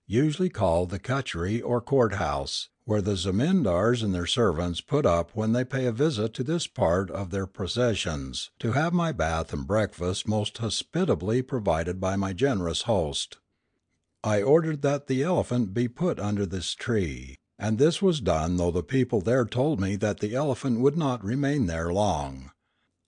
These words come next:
At about two P M I heard an extraordinary noise from the tree. It was only the elephant.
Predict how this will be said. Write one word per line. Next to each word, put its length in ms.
At 160
about 320
two 160
P 260
M 320
I 180
heard 340
an 160
extraordinary 880
noise 400
from 240
the 80
tree. 580
It 160
was 220
only 260
the 180
elephant. 580